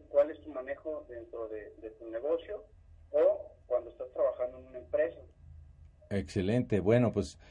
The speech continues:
Speaker 2: los hábitos cuentan mucho, el decir, el manejo de horarios, el manejo de tiempos, la persistencia, el estar ahí, el entusiasmo que le pongas, ¿no? Pues te deseo la mejor de las suertes, amigo. Tú ya tienes un negocio, ya nomás es que los vayas creciendo.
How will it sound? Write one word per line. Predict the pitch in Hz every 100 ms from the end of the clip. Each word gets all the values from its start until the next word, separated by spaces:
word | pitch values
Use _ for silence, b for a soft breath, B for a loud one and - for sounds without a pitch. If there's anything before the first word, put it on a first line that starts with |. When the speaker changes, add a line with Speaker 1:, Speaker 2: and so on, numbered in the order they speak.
| b b b
Speaker 2:
los | 104 101 -
hábitos | 131 139 131 107
cuentan | 135 131 123 113
mucho, | 123 143 156
el | 143 117 92
decir, | 90 98 127 131
el | 113 101 104
manejo | 98 101 113 123
de | 101
horarios, | 98 117 139 139 127
el | 120
manejo | 101 104 110 107
de | 98
tiempos, | 82 123 127 123 123 123
la | 110 98 90 87 - b b b
persistencia, | 101 - 104 92 127 139 139 131 113
el | 98
estar | - 123 120
ahí, | 113 123 131
el | 117
entusiasmo | 107 98 92 117 123 113
que | 107
le | 98
pongas, | 104 110 110 101
¿no? | 117 160
Pues | 113 107 - - b b
te | 117
deseo | 110 147
la | 170
mejor | 156 151 160
de | 165
las | 151
suertes, | 151 180 180 160
amigo. | 156 180 196 160
Tú | 147
ya | 160
tienes | 165 160 143
un | 165
negocio, | 165 147 160 156 160
ya | 147
nomás | 147 147 143
es | 139
que | 143
los | 120
vayas | 123 139 139
creciendo. | - 113 127 135 151 175